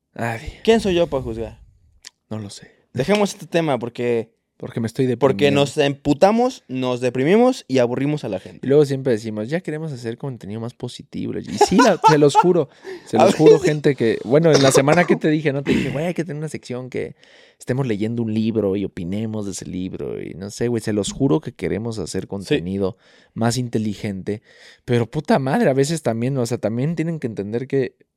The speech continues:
Speaker 1: eh, queremos
Speaker 2: Necesitamos que funcione.
Speaker 1: necesitamos que funcione,
Speaker 2: Necesitamos
Speaker 1: güey,
Speaker 2: que
Speaker 1: necesitamos
Speaker 2: funcione.
Speaker 1: que, y, y, y no sabemos cuántos de ustedes, usuarios de Instagram y de TikTok y la chingada, les va a interesar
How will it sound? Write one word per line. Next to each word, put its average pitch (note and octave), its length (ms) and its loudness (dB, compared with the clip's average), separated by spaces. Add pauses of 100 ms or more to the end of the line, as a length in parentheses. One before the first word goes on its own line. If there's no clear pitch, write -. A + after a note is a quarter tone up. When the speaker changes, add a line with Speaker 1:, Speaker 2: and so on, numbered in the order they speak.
Speaker 1:
eh, G#1 140 -16 (380)
queremos A#2 560 -2
Speaker 2:
Necesitamos F3 300 4
que D#3+ 80 -2
funcione. B2 400 0
Speaker 1:
necesitamos D3 420 0
que B2+ 80 -4
funcione, A2 440 -6
Speaker 2:
Necesitamos A#2+ 220 0
Speaker 1:
güey, A2 120 -2
Speaker 2:
que A2 100 -8
Speaker 1:
necesitamos A#2+ 240 -4
Speaker 2:
funcione. A2 160 -2
Speaker 1:
que, - 340 -20 (320)
y, A#2 220 -4
y, A2+ 460 -4
y B2 60 -2
no C#3 120 2
sabemos D#3 540 2
cuántos F3 400 -4
de E3+ 60 -4
ustedes, C#3+ 540 2
usuarios B2 520 -2
de A2+ 300 0
Instagram A2+ 580 -4
y G#2 60 -4
de G2+ 100 0
TikTok B2 420 -4
y A#2+ 60 -2
la A2 100 -2
chingada, G2 240 -8
les A2 160 -2
va F#2+ 60 -2
a - 20 0
interesar B2 720 -6